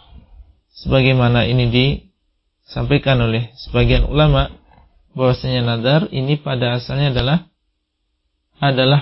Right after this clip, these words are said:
makruh. Dan apabila dia sudah terlanjur melakukan nazar, maka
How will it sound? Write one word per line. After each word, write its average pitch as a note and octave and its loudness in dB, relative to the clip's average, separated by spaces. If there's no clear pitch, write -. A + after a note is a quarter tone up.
makruh. B2 -2
Dan E3+ 2
apabila D3 2
dia B2+ 0
sudah F3 2
terlanjur C#3 2
melakukan C3 -2
nazar, C#3 2
maka D3 2